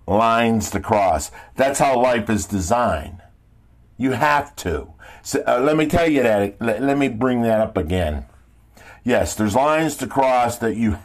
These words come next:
have to. But in regular, normal life,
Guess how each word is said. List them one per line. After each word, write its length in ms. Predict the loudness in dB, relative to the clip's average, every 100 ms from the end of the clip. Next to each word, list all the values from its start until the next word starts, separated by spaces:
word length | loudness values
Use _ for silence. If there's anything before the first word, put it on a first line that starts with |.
| -2
have 540 | 0 2 0 -2 -8
to. 300 | -10 -10 -10 -18 _ _ _ _ -20 -20 _ -20 _ _ -14
But 120 | -6
in 160 | -4 0
regular, 560 | 0 0 0 2 2 2
normal 480 | 2 2 2 0
life, 480 | 2 2 0 -2 -8